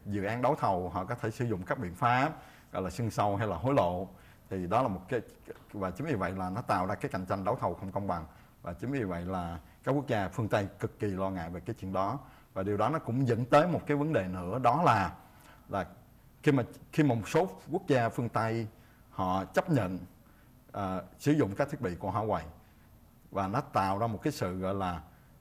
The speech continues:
không đoàn kết giữa các quốc gia phương Tây trong việc nhìn nhận về các giá trị kinh doanh như thế nào. Bởi vì khi mà anh đã một chấp nhận một công ty không có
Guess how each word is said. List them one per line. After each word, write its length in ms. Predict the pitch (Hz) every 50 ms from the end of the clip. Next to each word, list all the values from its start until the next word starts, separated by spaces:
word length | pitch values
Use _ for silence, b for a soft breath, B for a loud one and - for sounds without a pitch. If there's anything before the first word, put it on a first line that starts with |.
| - - -
không 220 | - - 156 147 135
đoàn 140 | 127 110 95 -
kết 180 | - 151 - - -
giữa 100 | 117 107
các 200 | - - 151 143
quốc 120 | - 165 143
gia 100 | 147 110
phương 180 | - 117 104
Tây 260 | 98 120 107 101 98 101 B B B B B B B -
trong 160 | 143 131 123
việc 180 | 113 110 - -
nhìn 240 | 110 110 104 104 104
nhận 220 | 95 90 95 95
về 100 | 101 101
các 260 | - - 143 139 -
giá 180 | 143 151 175 208 -
trị 240 | - 113 98 95 101 - - B B B B B B B B B -
kinh 200 | 147 135 131 131
doanh 220 | 127 120 120 117
như 120 | 117 117 110
thế 140 | - 135
nào. 300 | 135 139 104 87 82 78 - - - -
Bởi 120 | 95 104
vì 120 | 120 120 98
khi 140 | - - 127
mà 140 | 117 107
anh 280 | 101 - 113 120 123 131
đã 80 | 113 101
một 220 | 117 120 - -
chấp 120 | - 160
nhận 220 | 170 151 107 98 104
một 140 | 101 95 -
công 160 | - 107 107
ty 260 | - 120 113 110 107 101 B B B B B B B -
không 320 | - - 135 131 131 123 131
có 480 | - 123 127 131 147 156 180 190 196